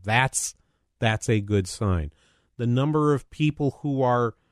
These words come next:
who are quitting their jobs, if I look, if I look at those numbers, those, those, the, the quit rate has actually, the, the, the quit rate has actually, uh, um,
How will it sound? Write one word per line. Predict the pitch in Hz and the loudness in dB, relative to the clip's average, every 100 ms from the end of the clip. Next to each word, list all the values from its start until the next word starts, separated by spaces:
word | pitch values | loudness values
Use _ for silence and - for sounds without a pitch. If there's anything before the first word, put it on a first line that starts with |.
| _ _ - | _ _ -6
who | 143 | 0
are | 131 120 | 2 0
quitting | - - 156 160 151 139 | -4 -6 -2 2 2 2
their | 123 117 | 2 0
jobs, | 107 143 143 107 90 | -2 0 0 0 -2
if | 104 - | -4 -2
I | 107 | 0
look, | 110 113 - | 0 0 -4
if | 139 113 | -6 -2
I | 117 | 0
look | 117 131 | 2 0
at | 135 - | -4 -2
those | 131 135 | 0 0
numbers, | 131 110 101 92 87 | 0 0 0 -2 -4
those, | - 110 113 - _ _ _ _ - | 2 2 2 -2 _ _ _ _ -4
those, | 127 123 - _ | 0 0 -4 _
the, | 131 | -4
the | 131 127 | 0 -2
quit | - - 165 | -2 -2 -2
rate | 131 113 98 | 0 0 2
has | 107 101 120 | 2 0 -2
actually, | 120 107 - 123 110 104 92 - _ _ _ _ _ 120 | -2 -2 -2 0 2 2 -2 -8 _ _ _ _ _ -2
the, | 117 143 | -2 0
the, | 123 135 | -2 -2
the | 123 | -2
quit | - - 156 | -2 -2 -2
rate | 127 110 | 0 0
has | 104 104 | 0 0
actually, | 110 110 - 120 107 104 | 0 -2 -4 -2 2 2
uh, | 95 101 - | 2 0 -2
um, | 107 98 92 | -2 0 0